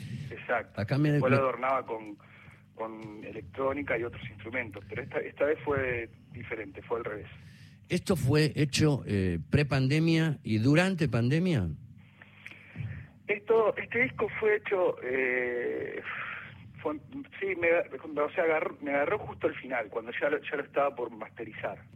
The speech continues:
Speaker 2: Ah, ok, ok.
Speaker 1: O sea,
Speaker 2: Ok.
Speaker 1: está compuesto, eh, empecé a componerlo desde el año pasado, ponele, eh, fines del año pasado y, y todo, todo principio, enero, febrero, marzo, ponele ahí.
Speaker 2: Mm.
Speaker 1: Eh, después lo mezclamos.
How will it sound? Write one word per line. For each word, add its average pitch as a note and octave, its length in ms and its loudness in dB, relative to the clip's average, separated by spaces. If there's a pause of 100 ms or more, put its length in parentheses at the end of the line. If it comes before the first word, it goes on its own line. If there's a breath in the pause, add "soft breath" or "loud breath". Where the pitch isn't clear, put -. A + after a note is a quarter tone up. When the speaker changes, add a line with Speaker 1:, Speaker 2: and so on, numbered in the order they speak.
Speaker 2:
Ah, F#2 260 -2
ok, D#2+ 120 -6 (220)
ok. - 80 -10 (380)
Speaker 1:
O - 100 -6
sea, - 160 -4
Speaker 2:
Ok. - 60 -2
Speaker 1:
está C#3 260 0 (220)
compuesto, A#2 1120 -2 (1120 loud breath)
eh, - 520 -14 (120)
empecé A#2+ 300 -8
a C3 40 0
componerlo B2+ 400 -2
desde A#2 240 0
el A#2 60 -6
año B2+ 180 -2
pasado, C#3+ 680 0 (140)
ponele, A#2 260 -8 (280)
eh, A2+ 200 -14
fines C#3 220 -4
del B2 140 -2
año B2 160 -2
pasado D3+ 520 0
y, G#2+ 420 -10
y G#2 100 -20
todo, B2 260 -4
todo B2+ 280 -4
principio, A#2 580 -10
enero, A#2+ 240 -4
febrero, A#2 420 -6
marzo, B2 460 -4
ponele A#2 320 -6
ahí. B2+ 180 -6 (200)
Speaker 2:
Mm. F#2 240 -4 (840 loud breath)
Speaker 1:
Eh, G2 500 -10 (380)
después - 260 -8
lo A#2+ 80 -6
mezclamos. E3+ 540 0